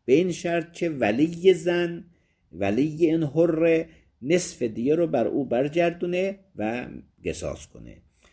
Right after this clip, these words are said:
چون لأن دِیَتَهُ ضعف دِیَتِهَا، چون دیهٔ مرد دو برابر دیهٔ زنه، این جنایتش به مقدار زن بوده، ما الان استیفا می‌کنیم از این مرد به مقدار مرد،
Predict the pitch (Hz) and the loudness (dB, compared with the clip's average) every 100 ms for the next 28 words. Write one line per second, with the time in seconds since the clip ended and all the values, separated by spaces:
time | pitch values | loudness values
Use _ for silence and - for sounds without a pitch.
0 | _ _ _ _ _ - 214 226 - - | _ _ _ _ _ -2 0 0 -4 -14
1 | _ - 135 160 190 214 160 135 117 98 | _ -6 2 4 4 0 0 2 0 -2
2 | 120 123 135 127 139 127 160 190 196 185 | -6 4 4 4 -2 -2 2 6 6 4
3 | 139 175 - 139 156 - 90 87 80 69 | 2 0 0 -4 -4 -4 -6 -6 -8 -14
4 | 71 64 62 - _ _ - 202 185 190 | -16 -16 -18 -20 _ _ -10 -6 -2 6
5 | 196 202 196 196 208 202 - 127 131 123 | 8 8 6 2 -4 -4 -4 0 2 2
6 | 120 147 156 123 117 120 113 98 85 67 | 0 0 -2 -2 0 2 0 -2 -6 -8
7 | - _ _ _ _ - 69 117 127 101 | -14 _ _ _ _ -16 -8 -4 -2 -4
8 | - _ _ 120 120 120 117 135 - 110 | -8 _ _ 0 2 4 4 2 2 -4
9 | - - 107 107 82 82 113 117 104 90 | -6 -6 -2 0 -2 -2 0 2 2 0
10 | - - _ 80 82 110 139 175 175 196 | -2 -12 _ -12 -2 2 4 2 2 2
11 | 185 190 185 190 - _ _ _ - 123 | 4 2 2 -2 -8 _ _ _ -8 -4
12 | 139 - 113 127 - 104 - - 117 113 | -4 -2 -2 -2 -2 -6 -6 -4 -4 -2
13 | 156 185 196 190 170 175 175 165 156 170 | -4 -4 -4 -4 -2 -2 0 0 0 -2
14 | 165 170 151 123 110 90 90 131 156 131 | -2 -2 0 0 2 0 0 0 2 2
15 | 110 95 82 - | 0 0 -2 -6